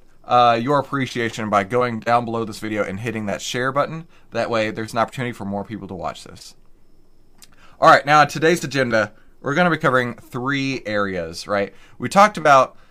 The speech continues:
this is how to dominate at trading when you have no idea what's gonna happen. So what are we gonna cover in these three areas? Number one, the reason why you're making high-risk investments that rarely pay off and how to stop. Number two, how you can take the guesswork out of trading like we do every day,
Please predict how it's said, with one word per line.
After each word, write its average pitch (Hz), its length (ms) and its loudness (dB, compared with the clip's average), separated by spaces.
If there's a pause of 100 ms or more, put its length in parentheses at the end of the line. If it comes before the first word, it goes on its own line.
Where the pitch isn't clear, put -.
(200)
this 185 200 0
is 196 80 -4
how 208 100 8
to 196 80 4
dominate 160 400 4
at 127 100 -6
trading 131 320 0
when 113 120 -2
you 123 80 2
have 110 80 2
no 127 240 2
idea 113 200 4
what's 104 140 -6
gonna 107 140 -4
happen. 85 340 -4
So - 160 -6
what 196 160 0
are 262 60 2
we 262 80 -4
gonna 214 120 0
cover 139 240 2
in 110 80 -4
these 101 140 -8
three 98 180 -8
areas? - 440 -14
Number 160 180 -2
one, 139 320 0 (320)
the 120 80 -8
reason 202 240 -2
why 190 160 8
you're 175 80 4
making 147 340 -2
high-risk 147 460 4
investments 131 460 -2
that 113 200 0
rarely 190 520 -2
pay 240 220 0
off 139 500 6 (640)
and 104 140 -8
how 113 60 2
to 113 60 0
stop. 92 420 0 (1080)
Number 151 200 -2
two, 127 280 -2 (220)
how 156 180 6
you 208 160 2
can 202 140 -4
take 175 180 0
the 151 80 -6
guesswork 139 380 0
out 135 140 4
of 165 60 -12
trading 151 380 -2
like 123 160 -6
we 131 80 -8
do 135 140 -6
every 127 220 -4
day, 85 340 -8